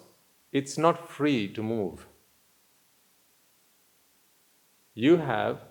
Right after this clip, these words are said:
set in place a specific obstacle or condition, um,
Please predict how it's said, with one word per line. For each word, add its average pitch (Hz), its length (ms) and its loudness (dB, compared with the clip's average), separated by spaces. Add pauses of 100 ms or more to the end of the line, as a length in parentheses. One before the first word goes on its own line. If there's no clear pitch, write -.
(920)
set 160 380 0
in 180 140 2
place 123 640 -2 (500)
a 123 100 4
specific - 880 -4 (3750)
obstacle 147 640 4
or 123 420 4 (760)
condition, 139 720 -2 (680)
um, 95 420 -4